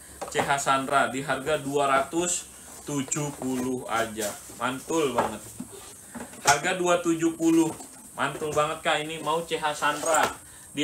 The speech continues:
harga dua ratus tujuh puluh, Kakak langsung S S ke Mimin. Cuman sisa satu itu. Nah, kita next lagi. Waduh, kita ke Elpong lagi ini, Kak. Ini bagus lagi nih ya. Ini udah,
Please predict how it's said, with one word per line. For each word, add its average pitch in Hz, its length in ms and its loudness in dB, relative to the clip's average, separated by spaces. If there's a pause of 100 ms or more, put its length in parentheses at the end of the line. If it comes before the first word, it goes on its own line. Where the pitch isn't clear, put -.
harga 156 400 4
dua 147 240 2
ratus 143 240 -8
tujuh 147 160 -10
puluh, 165 240 2
Kakak 156 320 6
langsung 151 400 2
S 151 160 -4
S 156 80 -2
ke - 80 -4
Mimin. 151 400 -4
Cuman 143 320 -6
sisa 143 240 -6
satu 139 320 -4
itu. 101 240 -10 (1300)
Nah, 220 560 6
kita 214 320 0
next 208 240 -4
lagi. 202 480 -2
Waduh, 196 1120 2
kita 180 320 0
ke - 80 -10
Elpong 175 480 0
lagi 175 880 2
ini, 170 160 -10
Kak. 160 640 4
Ini 156 160 -6
bagus 131 480 -2
lagi 131 320 2
nih 127 320 -4
ya. 147 160 -4 (480)
Ini 165 640 -2 (320)
udah, 143 560 4